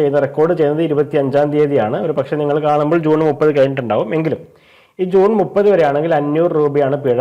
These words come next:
അടക്കേണ്ടത്. അതിനുശേഷമാണെങ്കിൽ ആയിരം രൂപയാണ് നമ്മൾ ഫൈൻ അടക്കേണ്ടത്. അപ്പോൾ അതെങ്ങനെയാണ് നമ്മൾ അടക്കുക എന്ന് നമുക്ക് നോക്കാം. അതിനായിട്ട് നമ്മൾ ആദ്യം നമ്മുടെ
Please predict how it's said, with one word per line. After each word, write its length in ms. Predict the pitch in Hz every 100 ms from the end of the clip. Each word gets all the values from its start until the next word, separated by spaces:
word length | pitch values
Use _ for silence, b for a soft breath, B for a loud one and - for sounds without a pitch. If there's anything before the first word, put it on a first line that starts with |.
| 151
അടക്കേണ്ടത്. 500 | 113 107 120 107 117 202 -
അതിനുശേഷമാണെങ്കിൽ 1040 | 143 147 185 151 147 151 170 120 113 120 180 - - 131
ആയിരം 280 | 139 156 170 135
രൂപയാണ് 340 | 123 120 117 139
നമ്മൾ 160 | 117 196 285 -
ഫൈൻ 240 | 139 135 185
അടക്കേണ്ടത്. 420 | 185 - 139 98 98 - 156
അപ്പോൾ 120 | 180
അതെങ്ങനെയാണ് 460 | 175 165 165 165 165
നമ്മൾ 140 | 165 151
അടക്കുക 260 | 127 -
എന്ന് 80 | 139
നമുക്ക് 180 | 135 127 110
നോക്കാം. 260 | 107 185 - b b b b b 202
അതിനായിട്ട് 360 | 220 185 156 202 180
നമ്മൾ 140 | 175 156
ആദ്യം 280 | 151 151 233 - - b b b b -
നമ്മുടെ 200 | 156 156